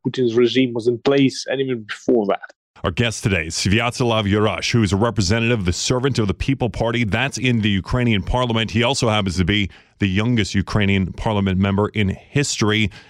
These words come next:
Speaker 2: and he's a soldier in the Ukrainian military.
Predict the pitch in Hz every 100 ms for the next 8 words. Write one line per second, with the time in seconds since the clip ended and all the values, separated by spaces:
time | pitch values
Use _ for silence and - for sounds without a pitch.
0 | - 117 120 92 87 - _ _ 95 87
1 | - 131 123 95 76 - - _ - 87
2 | 82 87 90 - 92 - 110 98 87 104
3 | 107 - 78 69 -